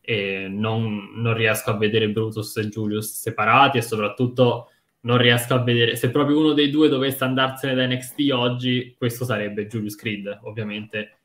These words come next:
e non Brutus. Quindi ovviamente sarà una vittoria, una sua vittoria contro Damon Kemp, che però mi ha stupito nell'ultimo mese perché era un personaggio totalmente anonimo, che nel ruolo da heel invece si sta trovando veramente a suo agio.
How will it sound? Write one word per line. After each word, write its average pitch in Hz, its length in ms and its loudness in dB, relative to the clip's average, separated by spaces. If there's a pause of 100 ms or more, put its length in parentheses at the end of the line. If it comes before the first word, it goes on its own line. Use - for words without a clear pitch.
e 131 100 0
non 135 180 4
Brutus. 117 680 -4 (240)
Quindi 120 400 0
ovviamente 120 540 -2
sarà 113 180 -4
una 113 160 -4
vittoria, 117 720 -2
una 120 180 -4
sua 120 140 -2
vittoria 131 500 -2
contro 113 260 -10
Damon 120 320 -4
Kemp, 165 480 -2
che - 320 -4
però 160 300 -2
mi 147 100 -4
ha 131 60 -2
stupito 110 520 -10
nell'ultimo 107 460 -8
mese 127 320 -2
perché 110 540 -2
era 113 180 -6
un 107 120 -8
personaggio 117 600 -6
totalmente 131 640 -2
anonimo, 147 640 -4 (320)
che 131 120 0
nel 120 140 4
ruolo 131 220 2
da 127 100 4
heel 147 220 0
invece 127 380 -2
si 131 120 -4
sta 120 220 -8
trovando 113 400 -6
veramente 113 380 -4
a 110 40 -4
suo 101 300 -8
agio. 98 400 -12